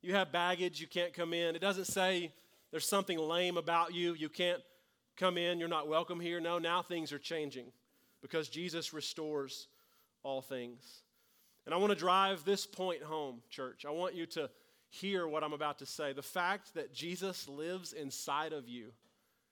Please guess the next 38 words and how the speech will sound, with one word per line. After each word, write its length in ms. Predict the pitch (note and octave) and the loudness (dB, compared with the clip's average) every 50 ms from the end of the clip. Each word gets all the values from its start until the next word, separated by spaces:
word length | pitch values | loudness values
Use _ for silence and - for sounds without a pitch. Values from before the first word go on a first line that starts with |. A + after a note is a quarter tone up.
| _ _ _ - | _ _ _ -10
inside 500 | C3+ C3 B2+ - - - D#3+ D#3+ E3 D#3+ | -10 -8 -8 -6 -2 0 2 2 2 0
of 100 | D#3+ D3 | -2 -4
me, 220 | D3+ D3 C#3 C#3 - - | -4 -4 -6 -6 -6 -6
I 160 | C#3 D#3 E3 | -6 -6 -4
think 240 | - - F3 D3+ - | -4 -6 -8 -8 -8
should 220 | - - D#3+ C#3+ - - | -8 -8 -10 -10 -12 -10
absolutely 680 | C#3+ D3+ F3 F3 E3+ - - E3+ E3+ F3+ F3 D3+ E3 D3+ | -6 -6 -6 -6 -6 -8 -10 -8 -8 -8 -8 -6 -8 -10
blow 380 | C#3 B2 C3+ D3 D3+ D#3 D#3+ D3 | -8 -6 -4 -2 -2 0 0 0
our 120 | C#3+ C3+ | 0 -2
minds. 600 | C3 B2 A#2+ A2+ G#2 G2 G2 F#2+ - - - - _ _ _ _ _ _ _ _ _ _ _ _ _ _ _ _ _ _ _ _ _ _ _ _ _ _ _ _ _ _ _ _ _ _ _ | -2 -4 -4 -6 -8 -10 -12 -16 -18 -18 -18 -18 _ _ _ _ _ _ _ _ _ _ _ _ _ _ _ _ _ _ _ _ _ _ _ _ _ _ _ _ _ _ _ _ _ _ _
Jesus 320 | A#2 C#3 F3+ F#3 G3 F#3 - | -8 -6 -4 -4 -4 -2 0
goes 280 | - F#3 F#3 F#3 D#3+ | 2 2 2 4 2
into 240 | F#3+ G#3 G#3+ G#3 G3 | 2 0 0 0 -2
heaven 480 | F3+ F#3 G3 G3 G3 G3+ G3+ G3+ G3+ G3 - - - _ - | -2 0 0 0 0 0 -2 -2 -4 -6 -12 -18 -20 _ -8
and 120 | C3+ C3+ | -6 -6
the 40 | C#3 | -6
Holy 280 | C3+ D3 F3+ F#3 F#3 F#3 | -2 -2 -2 0 0 -2
Spirit 480 | - - - - G3 F#3 F#3 F#3+ F#3 - _ _ _ _ _ | -4 -4 -2 0 0 0 0 -2 -4 -8 _ _ _ _ _
comes 440 | - - F#3+ F#3 F#3+ F#3 F#3+ F3 - - | -2 0 2 2 2 0 -2 -4 -6 -8
to 80 | E3+ | -6
live 320 | D#3 D#3 F3 F#3 F#3+ F3 D#3+ | -4 -2 -2 -2 -2 -2 -4
inside 500 | D3+ D3 - - - E3+ E3+ F3 F3 F3+ | -6 -8 -6 -2 0 2 2 2 2 0
of 100 | E3 D3 | -2 -2
God's 320 | E3 E3 D#3+ D#3+ - - | -2 0 0 -2 -4 -8
people. 420 | - - D#3 D3 - D3+ C3+ A2 - _ _ _ _ _ _ _ _ _ _ - | -12 -12 -12 -12 -12 -14 -14 -14 -16 _ _ _ _ _ _ _ _ _ _ -12
That's 140 | D3+ - - | -12 -10 -8
a 60 | D3+ | -6
summary 460 | - - - G3+ G3 F3+ E3+ D#3+ D3 | -2 2 4 4 4 4 2 0 -2
of 40 | D3 | -2
the 80 | C#3+ C#3 | -4 -4
first 280 | - F3 F3 D#3+ - | -4 -4 -4 -4 -4
two 100 | - F#3 | -8 -8
chapters 460 | - - F#3 E3 D#3+ D#3+ - D3+ B2+ | -4 -2 0 0 -2 -2 -6 -10 -10
of 80 | C3+ C3 | -10 -10
the 40 | B2+ | -8
book 180 | C#3 C#3+ C#3 | -8 -8 -6
of 80 | D3+ C3 | -6 -6
Acts. 420 | B2+ A#2+ A#2+ - - - - - | -6 -6 -8 -12 -14 -14 -14 -14